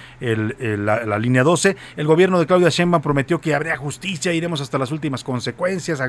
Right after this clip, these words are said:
no habrá impunidad, no se protegerá a nadie, lo repitió el presidente López Obrador. A la hora de la hora, lo único que tenemos es una audiencia judicial que se está llevando a cabo el día de hoy. Falta mucho todavía para que puedan imputar a estas diez personas que supuestamente tienen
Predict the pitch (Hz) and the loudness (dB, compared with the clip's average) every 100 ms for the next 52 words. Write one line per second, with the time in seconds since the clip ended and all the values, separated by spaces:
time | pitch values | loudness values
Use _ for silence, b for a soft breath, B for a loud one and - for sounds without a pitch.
0 | 123 B B 143 156 160 151 127 135 131 | -6 B B 0 2 2 0 -2 -2 -2
1 | 156 175 170 151 131 117 127 135 147 165 | -2 -2 -4 -6 -8 -10 -6 -2 0 2
2 | 156 127 123 127 147 143 139 117 139 135 | 2 0 -2 -4 -2 -2 -4 -4 -4 -2
3 | 127 127 120 117 123 175 196 B B B | -4 -4 -6 0 2 2 0 B B B
4 | B - 117 127 139 127 117 135 170 196 | B -6 2 4 6 4 4 6 4 2
5 | B B 123 139 127 110 107 120 135 110 | B B 0 2 2 -2 -2 0 0 -2
6 | 123 131 113 B B 131 120 131 131 127 | 0 0 0 B B -4 0 0 0 -2
7 | 117 110 135 123 110 - 127 123 123 117 | -2 -2 -2 -4 -6 0 2 2 0 0
8 | 127 120 123 123 160 190 B B - 127 | 0 2 2 4 4 2 B B -2 0
9 | 147 - 131 180 190 139 139 127 135 131 | 0 -2 0 0 0 -2 2 2 2 2
10 | 120 107 104 135 127 110 107 131 131 - | 0 0 0 2 2 0 -2 0 0 -2
11 | B B 123 127 131 117 131 117 120 135 | B B -2 0 0 0 0 0 -2 0
12 | 131 131 107 104 131 127 127 123 120 127 | -2 -4 -8 -6 -4 -2 -2 -2 -2 0
13 | 127 117 | 0 -2